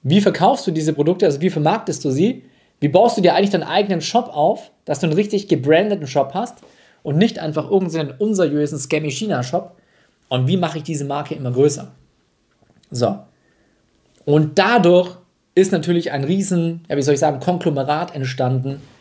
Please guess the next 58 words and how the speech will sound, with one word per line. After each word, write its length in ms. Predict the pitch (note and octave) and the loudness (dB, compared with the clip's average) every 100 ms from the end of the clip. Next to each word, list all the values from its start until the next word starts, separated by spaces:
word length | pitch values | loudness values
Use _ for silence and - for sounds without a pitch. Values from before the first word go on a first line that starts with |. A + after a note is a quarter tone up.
| _ _ - | _ _ -2
Auf 80 | |
der 100 | - | 0
einen 160 | D#3+ F3 | 2 2
Seite 220 | E3+ E3 | 4 4
die 140 | D#3 B2 | 4 4
eigenen 320 | E3 F3+ D#3 | 4 2 0
Unternehmen, 440 | C#3 C#3 C#3+ C#3 | -4 -2 -2 -2
die 60 | C3 | -4
ich 100 | B2+ | 0
aufgebaut 540 | C3+ B2+ B2 B2 B2 | -2 0 2 2 4
habe, 180 | C3+ B2 - - - | -2 -4 -10 -20 -2
die 60 | D3 | 0
Unternehmen, 440 | D3 D#3 E3+ F3 | 2 4 4 4
in 100 | D#3 | 2
die 80 | C#3+ | -4
ich 80 | D3+ | -4
mit 120 | D3 | -4
investiert 540 | D3+ C3 C3 - E3+ | -2 -4 -2 2 2
bin, 280 | F3 C3 C3 - - | 2 0 0 -8 -12
die 80 | - | -2
Leute, 300 | C3+ F3 F3 | 4 4 4
die 80 | D#3 | 0
ich 140 | D3+ | 0
ausbilde, 680 | D3 E3 F3 C#3 C3 B2+ C3 - - _ | 4 4 4 2 4 2 0 -6 -20 _
die 100 | E3 | 0
eigene 260 | C3+ E3 E3+ | 4 4 2
Designagentur, 840 | D3+ D3 D#3+ E3+ C3+ C3 B2+ D3+ | 2 4 2 2 -2 -2 -2 2
weil 140 | C3 B2+ | 2 2
wir 80 | C3 | 0
unsere 200 | C3 C3+ | -2 -4
Designer 380 | B2 C3+ D3 | 0 0 0
auch 140 | B2+ A#2+ | -4 -6
unseren 260 | A#2 B2+ | -8 -6
Mentoring-Teilnehmern 720 | B2 C#3 C3 A#2+ C3 A#2+ B2 A2+ | -4 -4 -4 -4 -2 0 0 -2
zur 140 | B2+ | -4
Verfügung 420 | B2+ B2+ E3 C3+ | -4 0 2 2
stellen. 380 | B2 C3 B2 B2 - _ _ _ _ _ _ | 2 2 2 -2 -14 _ _ _ _ _ _
Und 120 | B2+ | -2
so 160 | B2+ F#3+ | 4 4
ist 100 | F3+ | 4
innerhalb 320 | F#3+ F#3 F#3 | 2 2 2
von 120 | F3 | 2
relativ 440 | C3+ E3 G#3 G#3 - | 2 4 4 0 -2
kurzer 280 | F#3+ F3+ D#3+ | -2 -2 -2
Zeit 260 | F3 F3+ | 0 0
ein 80 | D#3 | 0
riesengroßes 640 | D3 G3 E3+ E3 E3+ D#3+ - | -2 -2 -2 -4 -4 -4 -4
Business 280 | F3+ F3 | -2 -2
draus 220 | - C#3+ C3 | 2 0 2
geworden, 320 | C3 G3+ D#3 | 2 2 4
was 140 | D#3 | 0
ich 100 | D#3+ | 0
am 60 | E3 | -6
Anfang 320 | G#3 A3+ G3 | -6 -4 -2
auch 160 | D#3 D3 | -2 -2
nie 180 | F#3+ | -2
gedacht 380 | A#3 G#3+ A3+ - | 0 0 0 -2
hätte. 220 | B2 C3 | -8 -8